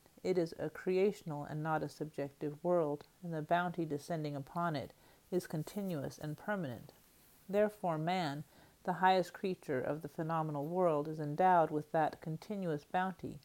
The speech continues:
bestowed by divine generosity without cessation. For instance, the rays of the sun are continuous. The heat of the sun emanates from it without cessation.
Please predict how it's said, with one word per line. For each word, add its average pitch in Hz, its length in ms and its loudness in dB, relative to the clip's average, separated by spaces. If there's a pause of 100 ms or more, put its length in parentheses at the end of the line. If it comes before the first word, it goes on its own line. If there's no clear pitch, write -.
(380)
bestowed 180 480 4
by 165 140 6
divine 165 480 0
generosity 156 760 -2
without 143 420 2
cessation. 139 720 -4 (800)
For - 200 -2
instance, 170 480 -4
the 170 120 0
rays 196 380 4
of 165 80 -2
the 165 100 0
sun 165 280 -4
are 151 80 -6
continuous. 156 800 -8 (180)
The 190 80 0
heat 202 300 -2
of 156 120 2
the 151 80 -6
sun 165 360 -8
emanates 170 500 -4
from 156 180 -8
it - 120 -10
without 160 440 0
cessation. - 680 -4